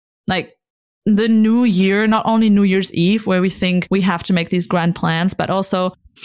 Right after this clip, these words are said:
we always think, like, before the new year, we have to have all our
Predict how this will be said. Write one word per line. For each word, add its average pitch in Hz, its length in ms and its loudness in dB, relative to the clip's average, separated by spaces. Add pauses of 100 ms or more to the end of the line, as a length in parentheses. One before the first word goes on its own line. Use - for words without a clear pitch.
we 247 140 0
always 302 220 -4
think, 214 180 0
like, 214 120 -2
before 190 280 -4
the 202 80 2
new 190 160 4
year, 196 240 2
we 180 100 0
have 165 360 -2
to 175 500 0
have 156 360 -4
all 131 200 -2
our 240 400 0